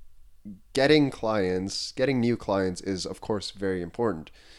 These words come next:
but keeping clients is,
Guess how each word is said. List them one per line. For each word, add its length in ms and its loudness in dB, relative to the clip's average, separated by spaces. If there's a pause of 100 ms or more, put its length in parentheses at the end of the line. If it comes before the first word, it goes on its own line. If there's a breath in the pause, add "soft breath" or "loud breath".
(260 soft breath)
but 400 4 (220)
keeping 640 0 (380 loud breath)
clients 680 -2 (720 soft breath)
is, 720 0